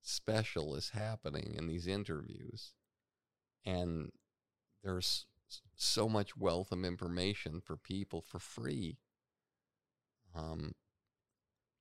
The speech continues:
that is being provided, that people are generously giving their ti-, time to provide.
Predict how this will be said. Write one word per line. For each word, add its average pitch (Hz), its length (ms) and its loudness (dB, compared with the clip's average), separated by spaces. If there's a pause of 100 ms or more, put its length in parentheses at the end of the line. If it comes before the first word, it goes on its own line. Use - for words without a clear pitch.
that 92 140 -2
is 90 100 0
being 98 300 2
provided, 90 760 0 (300)
that 90 120 -6
people 95 280 0
are 87 80 4
generously 90 640 2
giving 82 340 0
their 76 160 0
ti-, - 180 -8 (440)
time 90 280 2
to 82 40 0
provide. - 680 -4